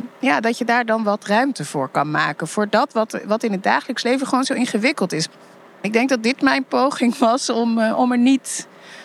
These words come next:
toch op de een of andere manier niet overheen te razen. Om het, ik denk dat ik een soort hele diepe manier van verwerking heb.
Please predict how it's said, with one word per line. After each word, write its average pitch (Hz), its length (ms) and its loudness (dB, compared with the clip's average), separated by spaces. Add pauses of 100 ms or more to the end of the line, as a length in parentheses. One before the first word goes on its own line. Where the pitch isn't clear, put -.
(200)
toch 269 240 2
op 233 80 -2
de 208 140 2
een 262 60 2
of 262 60 -4
andere 240 180 2
manier 240 300 4
niet 247 240 4
overheen 247 440 2
te 180 180 0
razen. 175 540 0
Om 196 140 -2
het, - 280 -6
ik 214 100 -6
denk 247 160 0
dat 247 120 -2
ik 247 160 -2
een 226 60 0
soort 247 200 0
hele 220 260 4
diepe 233 260 0
manier 214 240 4
van 220 160 0
verwerking 208 640 0
heb. 190 220 2